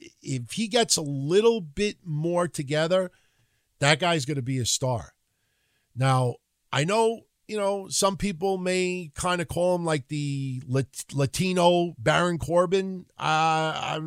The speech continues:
I wouldn't go that far. Maybe 'cause of his height and his physique and, you know, little, but Damian Priest, man, he cut the promo on Pete Dunne while he was walking down the street. I, I like the look.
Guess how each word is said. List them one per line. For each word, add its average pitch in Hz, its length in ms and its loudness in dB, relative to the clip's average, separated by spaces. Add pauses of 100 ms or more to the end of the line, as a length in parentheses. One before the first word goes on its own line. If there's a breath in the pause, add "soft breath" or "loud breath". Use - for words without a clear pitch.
(120)
I 156 140 0
wouldn't 170 280 -2
go 151 160 2
that 151 260 2
far. 175 400 2 (400 soft breath)
Maybe 175 500 2
'cause 156 240 -4
of 151 80 -4
his 143 160 -4
height 175 380 0 (240)
and 135 120 -4
his 123 120 -6
physique 156 580 -6
and, 117 320 -8
you 139 60 -6
know, 127 100 -4
little, 175 240 -4
but 135 300 -6 (720 soft breath)
Damian 175 400 2
Priest, 139 380 -2
man, 107 320 -6 (100)
he 120 120 -10
cut 165 220 0
the 170 80 -6
promo 165 400 2
on 147 100 0
Pete 156 240 -4
Dunne 160 220 0
while 143 180 0
he 139 60 -2
was 127 120 -6
walking 156 360 -2
down 151 260 0
the 135 80 0
street. 170 440 -4 (840)
I, 123 360 -2
I 123 120 -4
like 156 320 2
the 156 80 -2
look. 170 360 -2